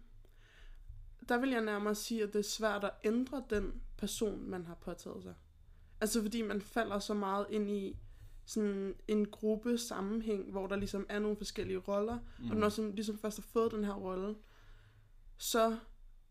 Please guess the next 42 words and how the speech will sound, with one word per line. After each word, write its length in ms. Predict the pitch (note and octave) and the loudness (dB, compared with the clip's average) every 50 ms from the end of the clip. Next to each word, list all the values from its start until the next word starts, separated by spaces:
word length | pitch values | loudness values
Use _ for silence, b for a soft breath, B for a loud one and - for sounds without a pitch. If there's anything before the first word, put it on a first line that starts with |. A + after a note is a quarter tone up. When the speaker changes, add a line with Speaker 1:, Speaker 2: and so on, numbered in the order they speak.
| - - - - - - - | -20 -18 -18 -18 -16 -16 -2
Speaker 1:
bliver 140 | - A3+ A3+ | 4 4 4
du 120 | G#3+ G3+ G#3 - - _ - - - - | 4 4 -2 -6 -16 _ -20 -20 -18 -12
ved 180 | - G3+ A3+ A#3 | 0 4 6 6
med 100 | A3+ A3 | 8 6
at 80 | G#3 | 6
blive 180 | G#3+ G#3 G3+ - | 4 0 2 2
opfattet 380 | A#3 A#3+ - C#4+ B3 A3+ A3 G#3+ | 0 0 2 0 2 2 0 0
sådan, 320 | - G#3+ G3+ G3+ G3 - b b b b b b b | 0 0 0 -2 -2 -6 b b b b b b b
og 80 | A3 G#3 | -2 2
selv 220 | - C4 B3 A3+ | 4 2 2 4
hvis 140 | G#3+ G#3+ G#3 | 2 0 2
du 80 | - A3 | 0 0
vil 160 | G3 G#3 G3 - - - - - | 0 0 -4 -4 -16 -20 -2 2
ud 160 | C4+ D4 C4+ | 4 6 6
af 100 | A3+ G#3 | 4 4
den 200 | - G#3 G3 F#3+ | 2 0 0 0
rolle, 380 | F#3+ F#3 F#3+ F3+ F#3 G3 G#3+ G#3 - - | 0 -2 0 0 0 0 -2 -2 -4 -2
hvis 140 | G#3+ G#3+ G#3 | -2 0 0
du 100 | G#3 G3+ | 2 0
Speaker 2:
Mm. 60 | G3 | 0
Speaker 1:
har 200 | F#3 F3+ - - - - - - - | 0 -2 -6 -10 -18 -20 -20 -14 -2
påtaget 360 | - A3 G#3 - A2+ G2+ F#3+ | 0 0 2 2 0 0 0
dig 140 | F#3 - G3 | -2 -2 -2
en 100 | G3+ G3 | -2 0
rolle, 320 | F#3+ F#3 F#3 F#3 G3+ A3 | 0 2 2 2 2 0
du 140 | G#3 A3 - | 0 0 0
egentlig 200 | A3 A3 G#3 G3+ | 2 2 2 2
ikke 120 | G#3 G3+ G3+ | 0 0 0
vil 100 | G3+ F3+ | -2 0
have, 200 | G3 G#3 G3+ G3 | 0 0 0 0
eller 140 | G3 F#3 | -2 -2
har 180 | F3+ F3 F#3 F3+ - - - B B B B B B B - | -2 -4 -8 -8 -12 -18 -20 B B B B B B B -2
fået 220 | - G#3 G3+ F#3+ | 0 0 0 2
givet 240 | - A3 A#3 B3+ C4+ | 2 4 4 6 6
en 100 | C4+ B3 | 4 4
rolle, 200 | A3+ A3 A3 A3 | 4 2 2 2
du 60 | A3+ | 0
ikke 160 | A3+ A3 A3 | 0 -2 -2
gerne 200 | - A3 G#3 G#3 G#3 | -2 -2 0 0 0
vil 80 | G#3+ | -2
have, 220 | G3 G#3 G3+ G#3 G#3 - - B B B B B B B B B B B B B B B B B B B B - - | -2 -2 -2 -4 -4 -8 -14 B B B B B B B B B B B B B B B B B B B B -20 -14
så 520 | - - - - B3 A#3+ A#3+ A#3+ A#3+ A#3+ | -8 -6 -2 2 2 4 4 2 2 0